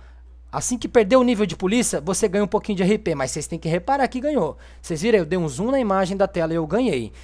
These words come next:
Então aqui o R P já salvou. Agora é a hora de salvar os carros. O que que vocês vão fazer?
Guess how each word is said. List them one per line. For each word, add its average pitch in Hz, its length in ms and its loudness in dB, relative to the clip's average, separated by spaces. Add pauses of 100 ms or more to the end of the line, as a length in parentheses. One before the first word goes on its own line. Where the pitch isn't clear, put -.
(120)
Então 190 240 2
aqui 233 200 -4
o 226 80 2
R 180 160 2
P 185 200 0
já 196 160 2
salvou. 156 480 0 (200)
Agora 175 420 2
é - 20 4
a 185 80 6
hora 202 160 4
de 196 120 -6
salvar 190 380 2
os 226 180 -2
carros. 127 280 -4
O - 20 -20
que 196 100 -14
que - 80 -14
vocês 190 280 -6
vão 165 80 -4
fazer? 123 480 -6